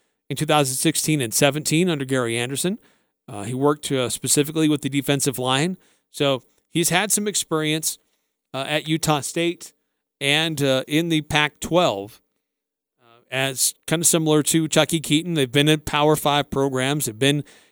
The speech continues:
uh, a part of some, uh, bigger leagues, and they get to bring that experience back to Utah State. So, uh, Coach Blake Anderson putting his staff together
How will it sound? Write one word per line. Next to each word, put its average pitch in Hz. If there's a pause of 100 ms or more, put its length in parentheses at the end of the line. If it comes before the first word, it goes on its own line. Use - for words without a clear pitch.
(180)
uh, 135
a 143
part 151
of 147
some, 147
uh, 135
bigger 139
leagues, 147 (420)
and 131
they 143
get 143
to 131
bring 143
that 135
experience 131
back 123
to 135
Utah 120
State. 131
So, 120 (400)
uh, 120
Coach 185
Blake 180
Anderson 180 (400)
putting 180
his 165
staff 160
together 147